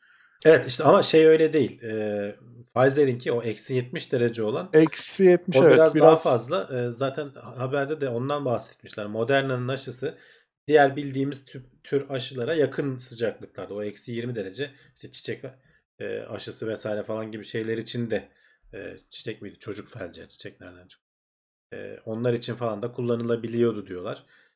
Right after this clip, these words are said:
Speaker 1: E, dolayısıyla hani daha zaten o soğukluğa erişebilecek ekipman çoğu yerde yaygın olarak vardır diyorlar. Bu,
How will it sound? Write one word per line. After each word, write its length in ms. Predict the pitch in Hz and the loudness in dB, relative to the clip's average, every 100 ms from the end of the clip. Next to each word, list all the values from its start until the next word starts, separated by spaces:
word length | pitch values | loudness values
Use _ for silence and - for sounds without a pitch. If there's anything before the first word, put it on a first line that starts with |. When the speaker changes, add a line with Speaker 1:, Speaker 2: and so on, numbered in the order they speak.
| _ _ - | _ _ -12
Speaker 1:
E, 280 | 98 101 104 104 110 | -10 -10 -12 -16 -6
dolayısıyla 540 | 123 127 123 156 147 | -2 -2 -4 -6 -4
hani 180 | 139 131 | -4 0
daha 280 | 123 127 139 | 0 0 0
zaten 320 | 117 135 139 123 _ - | 0 0 -2 -10 _ -2
o 320 | 165 151 - | 2 2 0
soğukluğa 520 | - 127 113 117 117 | -2 -2 -2 -4 -2
erişebilecek 540 | 123 123 127 107 147 147 | -2 -2 -4 -4 -6 -4
ekipman 480 | 131 131 - 156 | -4 -6 -8 -8
çoğu 280 | - 147 139 | -4 0 0
yerde 320 | 120 110 120 | 0 -2 -4
yaygın 320 | 139 123 123 120 | -6 -4 -4 -8
olarak 400 | 110 110 147 127 | -8 -10 -12 -6
vardır 420 | 123 120 110 87 | -4 -4 -10 -18
diyorlar. 340 | 92 95 104 | -16 -16 -10
Bu, 180 | 120 117 | -10 -10